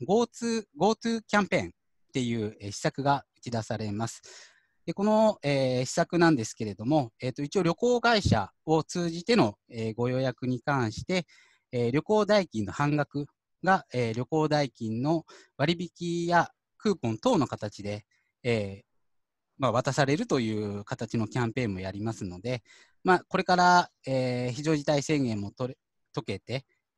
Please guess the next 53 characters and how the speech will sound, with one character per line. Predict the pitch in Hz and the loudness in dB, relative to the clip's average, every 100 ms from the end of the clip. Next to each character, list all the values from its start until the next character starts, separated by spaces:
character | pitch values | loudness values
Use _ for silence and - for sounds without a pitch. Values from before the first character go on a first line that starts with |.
| _ | _
ま | 147 | 0
あ、 | 123 | 2
七 | 127 143 | 4 2
月、 | 135 - - | 2 -4 -6
八 | 101 123 120 | -8 -8 -6
月 | 120 117 - 127 123 120 | -4 -4 -6 -6 -6 -6
と | 107 98 - | -8 -10 -8
国 | 151 196 | -4 0
内 | 165 | 2
の | 117 | 2
ご | 98 107 | -2 -8
旅 | 104 | -8
行 | 104 | -10
と | 101 | -10
か | - 95 _ _ | -10 -12 _ _
ご | 117 | -10
検 | 120 120 | -4 -4
討 | 113 120 117 | -4 -4 -4
の | 113 117 _ _ _ _ | -4 -8 _ _ _ _
お | |
客 | - 135 | -6 -2
様 | 131 104 101 _ 135 | -2 -4 -8 _ 0
い | |
ま | 156 | 0
し | - | 0
た | |
ら、 | 170 | 0
ま | 151 117 | 2 2
あ、 | - | -2
ぜ | - | -6
ひ | 139 - - | -6 -6 -12
お | 110 | -10
問 | 117 | -6
い | |
合 | 110 | -6
わ | |
せ | 107 110 | -6 -6
で | |
も | 104 90 _ | -8 -8 _
い | |
た | - | -12
だ | 101 | -10
け | - | -10
れ | 101 | -14
ば | 90 87 | -14 -16
と | 85 _ 90 | -18 _ -18
思 | 87 | -18
い | 85 85 | -18 -14
ま | 95 | -12
す。 | - - - - - - _ _ _ | -12 -16 -20 -20 -20 -20 _ _ _
は | - 113 | -6 -6
い。 | - _ _ - - _ | -6 _ _ -20 -20 _
で、 | 160 | -2